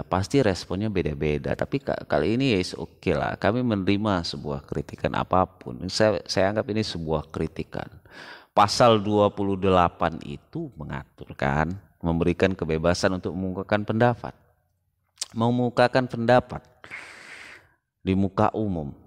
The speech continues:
Melalui saluran yang tersedia, apapun itu misalkan, ya, it's okay. Tapi kan membuka pendapatnya tidak lantas, eh, ya,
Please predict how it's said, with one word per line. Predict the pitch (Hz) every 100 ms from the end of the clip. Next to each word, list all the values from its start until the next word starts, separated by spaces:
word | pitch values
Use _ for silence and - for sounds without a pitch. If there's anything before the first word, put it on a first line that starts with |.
| _ _ _ _ _ _ -
Melalui | 110 123 123 123 139
saluran | - 120 127 127 127
yang | 120
tersedia, | 120 - 120 135 127 117
apapun | 127 127 123
itu | 110 127 135
misalkan, | 92 90 85 80 - 65 53 - -
ya, | 202 277 -
it's | 349 -
okay. | - - - 80 76 - - _ _ _ _ - - _ _ _ _ _ _
Tapi | 131 165
kan | 226 208
membuka | 170 143 139
pendapatnya | 123 123 120 117 117 - 185
tidak | 135 113 104
lantas, | 95 92 90 107 107 - - -
eh, | 92 87 82 53 - - _ _
ya, | - 50 -